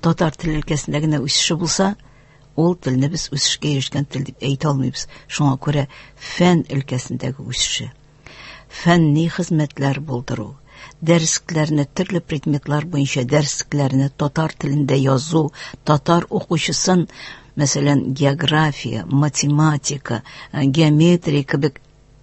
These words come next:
э, фәннәргә татар телендә өйрәтү принцип куя. Ә ул вакытта Э, русификация дигән әйбер шактый көчле була, һәм татар мәктәпләре ачу,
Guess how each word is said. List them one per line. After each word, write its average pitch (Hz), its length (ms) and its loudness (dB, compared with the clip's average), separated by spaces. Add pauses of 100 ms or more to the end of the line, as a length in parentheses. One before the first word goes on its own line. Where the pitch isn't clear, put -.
э, 131 120 0
фәннәргә 147 800 2 (120)
татар 151 580 2
телендә 123 600 0 (420)
өйрәтү 143 540 2 (400)
принцип 135 420 0
куя. 110 260 -6 (340)
Ә 143 100 2
ул 185 240 4
вакытта 185 720 0 (680)
Э, 147 160 0
русификация 170 840 -2
дигән 151 340 2
әйбер 156 600 0 (160)
шактый 139 440 -4
көчле 151 380 0
була, 143 380 2 (180)
һәм 127 200 0
татар 135 260 0
мәктәпләре 131 680 0
ачу, 147 380 -4